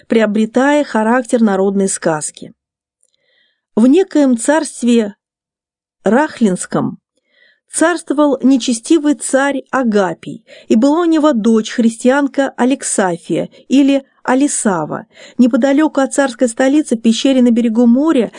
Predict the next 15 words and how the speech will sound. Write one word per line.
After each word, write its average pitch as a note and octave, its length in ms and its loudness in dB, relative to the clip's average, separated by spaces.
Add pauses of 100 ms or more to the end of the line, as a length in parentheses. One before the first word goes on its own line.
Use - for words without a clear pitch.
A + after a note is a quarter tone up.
(160)
поселился B3+ 580 0
свирепый A#3 600 0
змей A3+ 480 2 (160)
и A#3+ 80 4
стал B3 340 0
требовать B3 540 2
себе A#3 420 0
человеческих A#3+ 880 0
жертвоприношений. A3+ 1300 0 (460)
По A3+ 120 2
жребию A#3+ 600 0 (240)
отправлялись A#3 920 0
жители B3+ 540 2
царства A#3+ 680 -2
Рохлинского B3+ 880 0